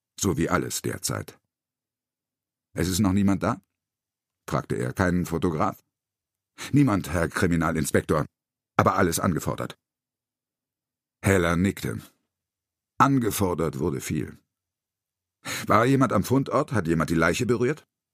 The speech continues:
"Nein, Herr." Der Uniformierte prallte auf Heller, der unvermittelt stehen geblieben war. Die Tür der Werkstatt stand offen, und das, was Heller dort sah,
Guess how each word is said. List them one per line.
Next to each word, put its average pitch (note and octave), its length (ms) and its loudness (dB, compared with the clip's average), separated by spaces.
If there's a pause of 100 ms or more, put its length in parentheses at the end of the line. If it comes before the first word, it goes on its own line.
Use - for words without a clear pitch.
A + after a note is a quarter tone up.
(120)
"Nein, E2 460 2
Herr." D2 320 -2 (1120)
Der A2 120 2
Uniformierte A#2+ 480 0
prallte - 460 -2
auf C2+ 180 -4
Heller, D#2+ 240 0
der C#2 160 -2
unvermittelt C#2 500 -2
stehen B1+ 300 -2
geblieben - 380 -8
war. - 200 -10 (1160)
Die E2+ 80 0
Tür C3+ 180 4
der G#2 160 4
Werkstatt F2+ 500 0
stand F2 360 -2
offen, G2 320 0
und D2+ 160 -4
das, F2+ 240 0
was D2+ 200 -2
Heller D#2+ 260 0
dort B1+ 280 -4
sah, C2+ 360 0